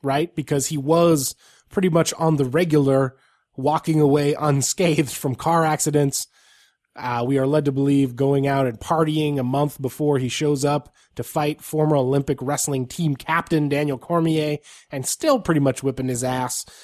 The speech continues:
Uh, so yeah, I mean, I think previous to this, you, you, you might actually understand how Jon Jones could look at his, his experience and, and believe that, uh, maybe he was above the law. At this point, though, like, if the guy is going to hear any message,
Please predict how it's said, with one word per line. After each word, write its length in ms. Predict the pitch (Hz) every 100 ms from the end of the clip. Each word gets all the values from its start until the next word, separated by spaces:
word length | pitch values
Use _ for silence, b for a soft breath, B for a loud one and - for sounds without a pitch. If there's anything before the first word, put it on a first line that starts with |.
| B B
Uh, 500 | 135 131 123 117 107 b b b b
so 220 | - 214
yeah, 440 | 247 277 160 120
I 60 | 131
mean, 180 | 180 190
I 80 | 196
think 220 | 196 175
previous 360 | 226 208 202
to 120 | - 202
this, 320 | 233 202 - -
you, 240 | - 175 175
you, 180 | 180 180
you 240 | 170 180
might 220 | 180 185
actually 320 | 185 170 180
understand 420 | 175 165 - 220 185
how 80 |
Jon 300 | 139 139 135
Jones 260 | 127 131 123
could 160 | - 131
look 220 | 135 131
at 160 | 120
his, 400 | 117 131 110 - -
his 260 | 139 123
experience 680 | 123 - 156 143 123 120 -
and, 160 | 120 123
and 480 | 135 123 113 143
believe 400 | 143 139 143 131
that, 240 | 123 120 - b b b -
uh, 420 | 123 113 107 107 - _ -
maybe 220 | 139 127
he 140 | 135
was 200 | 135 131
above 380 | 127 123 135 120
the 80 | 123
law. 400 | 120 127 117 113
At 120 | 156
this 180 | 285 -
point, 300 | 262 214 190
though, 280 | 196 180 165
like, 320 | 170 165 165
if 140 | 170
the 100 | 175
guy 340 | 156 175 190 185
is 220 | 151 131
going 360 | 131 156 165 151
to 280 | 165 151
hear 360 | 127 - 185 156
any 260 | 175 165 139
message, 640 | 170 190 147 117 110